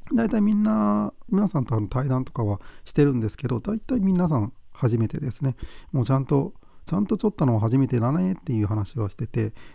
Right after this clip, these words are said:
でもその全員が全員ね、やっぱ会社員とYouTube両立できてるんですよね。普通にやってるんで、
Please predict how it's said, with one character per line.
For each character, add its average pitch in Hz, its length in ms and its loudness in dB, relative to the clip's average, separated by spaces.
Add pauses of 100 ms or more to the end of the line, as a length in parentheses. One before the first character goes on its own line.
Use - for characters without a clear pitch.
で 247 80 0
も 226 80 2
そ 220 100 4
の 226 120 4
全 190 260 4
員 214 80 4
が 185 120 0
全 120 200 0
員 120 140 -2
ね、 135 220 -4
や - 100 -2
っ - 20 -4
ぱ - 100 -2
会 170 200 2
社 226 120 0
員 185 60 2
と - 80 0
YouTube 123 360 -2
両 131 180 4
立 151 180 -4
で - 100 2
き - 100 -6
て - 120 -14
る 127 60 -2
ん 113 40 -2
で 107 80 -4
す - 60 -10
よ 120 100 -6
ね。 123 140 -4 (1080)
普 220 240 0
通 220 180 2
に 214 100 4
や 214 80 2
っ - 40 -2
て - 160 -2
る 220 120 2
ん 120 140 2
で、 110 360 0